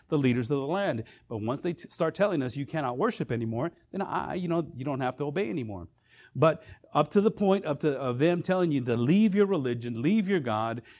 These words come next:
you continue to, to live under this land be-, and other, under this law because they are overseeing a lot of this. Well, some people can say they are overseeing a lot of this chaos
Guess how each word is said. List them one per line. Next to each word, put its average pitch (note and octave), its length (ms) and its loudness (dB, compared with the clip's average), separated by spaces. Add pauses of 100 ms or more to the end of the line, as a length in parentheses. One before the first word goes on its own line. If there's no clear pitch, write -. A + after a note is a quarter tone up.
you C#3+ 240 0
continue G3 640 0
to, B2+ 180 0 (220)
to A#2+ 240 -2 (120)
live D#3+ 460 6
under D3+ 200 0
this D3+ 240 -2
land D3+ 400 -2
be-, B2 80 -6
and A#2+ 120 -2
other, C3 240 -4
under D3 220 -2
this A#2+ 220 -4
law E3+ 220 0
because A#2+ 420 -4 (220)
they D3 180 0
are D#3+ 240 2 (160)
overseeing E3+ 920 0 (220)
a E3+ 80 -2
lot F#3+ 300 4
of F3 120 2
this. D3 340 0 (1120)
Well, C3 180 -6
some G3 220 2
people C3 240 -2
can G#2 160 -4
say B2 160 0
they A#2 100 0
are A2+ 180 0
overseeing C3 760 -2
a A#2 100 -6
lot C3 240 0
of A#2 60 -6
this A2+ 160 0
chaos A#2+ 640 0